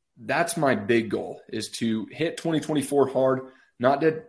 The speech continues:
not get dissuaded from the bulk, you know, 'cause it can get hard sometimes when you start putting on size and you're looking a little bit fluffy.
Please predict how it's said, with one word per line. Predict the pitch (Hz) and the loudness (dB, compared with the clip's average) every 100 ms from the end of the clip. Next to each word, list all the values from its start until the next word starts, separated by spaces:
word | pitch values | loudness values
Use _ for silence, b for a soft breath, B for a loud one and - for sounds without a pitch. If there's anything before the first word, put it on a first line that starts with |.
| - | -6
not | 131 147 202 151 | 0 4 2 2
get | 175 135 | 0 2
dissuaded | 135 135 - 135 139 151 143 | 0 -2 0 6 6 6 2
from | 147 135 | -2 0
the | |
bulk, | 123 123 131 131 - - _ _ _ - | 0 4 4 4 -2 -18 _ _ _ -4
you | 117 | 2
know, | 127 | 2
'cause | 131 120 - - | 2 0 -2 2
it | 131 - | 2 2
can | 220 | 0
get | 190 131 | 0 4
hard | 131 147 | 4 4
sometimes | - 117 120 113 107 | 0 -4 -2 -2 -2
when | 110 | -4
you | 123 | -4
start | 127 135 - | 0 0 2
putting | 135 127 | 0 2
on | 123 | 0
size | - 120 117 123 113 | 0 -2 2 2 2
and | 117 | -2
you're | 110 | -2
looking | 120 117 | -2 0
a | 120 | -2
little | 120 | 0
bit | 120 107 | 0 -2
fluffy. | - 120 117 143 139 | 0 0 2 0 0